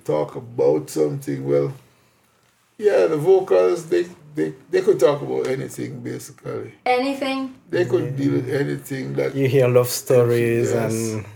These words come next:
Speaker 3: conflict and,
Speaker 1: Yeah.
Speaker 3: you know, s-, reg-, stories from the street, you know?
Speaker 1: Exactly.
Speaker 3: From the people,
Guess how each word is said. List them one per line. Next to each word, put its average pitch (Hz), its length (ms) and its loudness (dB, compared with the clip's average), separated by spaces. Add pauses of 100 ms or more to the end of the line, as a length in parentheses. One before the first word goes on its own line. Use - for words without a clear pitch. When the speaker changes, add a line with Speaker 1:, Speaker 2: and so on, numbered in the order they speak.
(120)
Speaker 3:
conflict 113 800 -2
and, 104 400 -6 (240)
Speaker 1:
Yeah. 120 340 -10 (140)
Speaker 3:
you 127 100 0
know, 120 260 0
s-, - 200 -14 (260)
reg-, 143 520 -2
stories 127 560 0
from 117 220 -2
the 110 80 -4
street, 120 420 -2
you 123 100 -2
know? 135 180 -2 (120)
Speaker 1:
Exactly. 151 320 2
Speaker 3:
From 117 140 0
the 107 100 -2
people, 117 400 -4